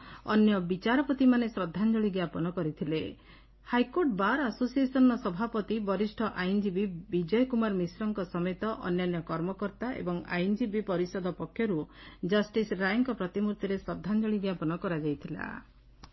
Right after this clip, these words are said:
ରାଜ୍ୟରେ ବୃଦ୍ଧି ପାଉଥିବା ଆଳୁର ଦର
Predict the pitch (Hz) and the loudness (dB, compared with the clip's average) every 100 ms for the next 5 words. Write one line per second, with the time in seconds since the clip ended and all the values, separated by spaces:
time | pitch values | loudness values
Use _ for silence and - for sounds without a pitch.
0 | - - - - - - - - - - | -20 -20 -20 -20 -20 -20 -20 -20 -20 -20
1 | - - - - 220 233 220 302 302 226 | -20 -20 -20 -10 4 4 6 6 4 4
2 | 254 233 349 302 285 285 269 320 - 202 | 4 4 4 4 2 2 2 0 0 4
3 | 208 262 269 180 185 185 | 6 6 4 2 0 2